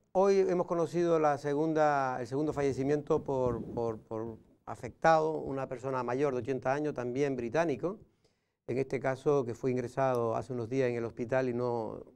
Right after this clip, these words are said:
después de pasar por la uci, pues no pudo superar la, la enfermedad del covid diecinueve. Buenas tardes, estamos en Café de Periodistas y como siempre saludamos a todos los oyentes de Lanzarote Radio y también a todos aquellos que nos ven a través de internet. Vamos rápidamente con,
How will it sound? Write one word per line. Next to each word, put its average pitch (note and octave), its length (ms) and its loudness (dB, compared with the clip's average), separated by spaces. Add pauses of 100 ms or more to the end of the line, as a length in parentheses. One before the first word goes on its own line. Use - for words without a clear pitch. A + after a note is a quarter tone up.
(260)
después B2+ 260 -6
de A#2+ 120 -4
pasar A#2+ 280 -6
por A#2+ 140 -4
la A#2 60 0
uci, B2 360 -2 (460)
pues A#2 160 -2
no B2+ 160 -2
pudo C3 240 0
superar A#2+ 520 -2
la, A2+ 420 -2
la A2 160 -4
enfermedad A2 640 -4
del A2 240 -6
covid A#2+ 340 -2 (300)
diecinueve. G#2+ 560 -6
Buenas D#3+ 240 4
tardes, G3+ 160 6
estamos F#3+ 180 2
en D3+ 60 -2
Café D#3 160 0
de D#3 100 4
Periodistas E3+ 460 2 (400)
y D#3 120 6
como D3+ 160 4
siempre D#3 680 4
saludamos D3+ 320 2
a C3 60 -2
todos D3 120 0
los C#3 60 2
oyentes C#3 240 2
de - 0 -
Lanzarote C3 340 0
Radio C#3 200 2
y - 20 -6
también C3 280 -2
a C3 40 -2
todos B2+ 180 -2
aquellos A#2+ 220 -2
que B2 80 -6
nos A#2 100 -4
ven C3+ 240 0 (680)
a B2 80 -2
través C#3 200 2
de C#3 40 2
internet. C3+ 300 2
Vamos C#3+ 180 2
rápidamente C3 480 0
con, A2+ 480 -4